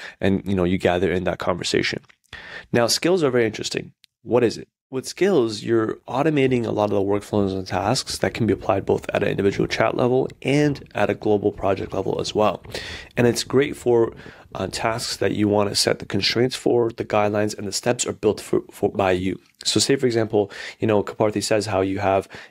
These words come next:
A I as your coworker. Now you're giving them an extra skill set for them to follow step-by-step instructions on. And you can create, like, very detailed instructions for it to follow,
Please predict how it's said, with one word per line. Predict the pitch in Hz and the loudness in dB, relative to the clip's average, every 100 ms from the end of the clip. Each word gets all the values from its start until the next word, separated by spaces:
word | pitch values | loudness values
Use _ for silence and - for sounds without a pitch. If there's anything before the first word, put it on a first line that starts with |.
| - | -2
A | 113 | 0
I | 104 113 | 2 2
as | - 104 101 98 | 2 2 0 -2
your | |
coworker. | - 151 131 - - - - - _ - | -2 0 0 -2 -4 -4 -10 -20 _ -4
Now | 117 113 | 2 2
you're | 107 113 | 2 0
giving | 123 131 | 2 2
them | 127 113 | 2 2
an | 107 | 0
extra | 127 - | 0 0
skill | - - 156 | 0 2 0
set | 165 - 98 - | 2 2 0 0
for | - | 0
them | 104 | 0
to | - | 0
follow | 98 104 98 | 0 2 2
step-by-step | 90 - 139 131 131 110 | 2 0 -2 -2 -4 -4
instructions | 104 104 - 110 107 - | -4 -2 -2 -2 -6 -4
on. | - - - - - - - | -4 -4 -10 -18 -18 -20 -2
And | 107 107 101 98 | 2 2 2 0
you | 127 | 0
can | 143 127 | 0 -2
create, | - 117 110 104 107 - | 0 2 4 2 0 -4
like, | 98 - | -4 -2
very | 101 107 123 | 0 0 0
detailed | 123 127 120 107 104 | 0 0 0 0 0
instructions | 98 - 110 - 101 | -2 0 0 0 0
for | - 98 | 0 -2
it | - | -2
to | 87 | -4
follow, | - 156 131 107 101 | 0 0 2 2 0